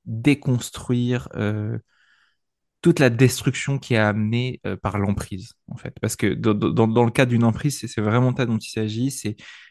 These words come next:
la, la personne est complètement détruite dans son entièreté, dans sa, dans sa consistance, dans, dans, dans sa valeur, elle est complètement, euh, le cerveau est complètement, complètement lavé, euh,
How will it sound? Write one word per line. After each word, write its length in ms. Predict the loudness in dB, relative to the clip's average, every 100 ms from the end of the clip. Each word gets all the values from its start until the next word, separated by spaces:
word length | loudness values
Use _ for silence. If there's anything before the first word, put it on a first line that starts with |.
| -10
la, 220 | -4 0
la 180 | 2 2
personne 300 | 2 0 -2
est 100 | -2
complètement 460 | -2 -2 0 -2
détruite 480 | 0 0 -2 -4 -8
dans 140 | -6 -8
son 180 | -6
entièreté, 480 | -6 -6 -10 -2 0
dans 100 | 0
sa, 140 | -2 -4
dans 140 | -6
sa 160 | -10 -4
consistance, 600 | -2 -2 -2 -2 -2 -2
dans, 120 | -6 -8
dans, 200 | -10 -8
dans 140 | -8
sa 160 | -6 0
valeur, 380 | 2 4 2
elle 80 | 0
est 40 | -6
complètement, 600 | -8 -6 -6 -4 -2 -4
euh, 60 | -6 -16 -20 -10
le 80 | -6
cerveau 280 | -2 0
est 60 | -2
complètement, 480 | -4 -8 -6 -4 -4
complètement 440 | -4 -4 2 4
lavé, 680 | 6 6 6 6 6 6 6
euh, 360 | 4 0 -2